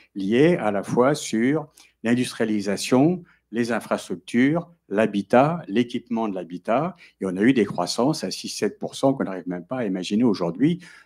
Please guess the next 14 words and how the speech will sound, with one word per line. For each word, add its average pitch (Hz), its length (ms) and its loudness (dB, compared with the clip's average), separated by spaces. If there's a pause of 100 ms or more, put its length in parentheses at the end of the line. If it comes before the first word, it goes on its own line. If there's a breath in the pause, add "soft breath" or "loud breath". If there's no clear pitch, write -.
(160 loud breath)
peut-être 104 300 -2
pas 110 100 -6
exactement 107 460 -4
pendant 90 240 -8
trente 90 300 -8
ans, 135 80 2
mais 113 120 2
pas 92 140 0
loin. 78 240 -6 (240)
Et - 60 -18
puis 101 160 -8
la 87 100 -10
crise - 220 -14
pétrolière 95 640 -6